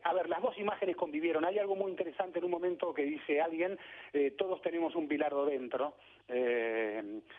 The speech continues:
dicen por allí en el, en el documental, eh, y, y claro, estamos todos en competencia,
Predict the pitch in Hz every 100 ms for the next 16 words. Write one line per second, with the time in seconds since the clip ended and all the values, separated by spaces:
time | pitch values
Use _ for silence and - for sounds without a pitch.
0 | - - 135 143 120 131 117 135 127 123
1 | 120 120 135 123 117 117 127 127 127 131
2 | 127 135 - - - 131 127 127 139 139
3 | 139 139 156 147 - 185 151 156 185 156
4 | 196 185 170 151 156 143 151 165 139 -
5 | 165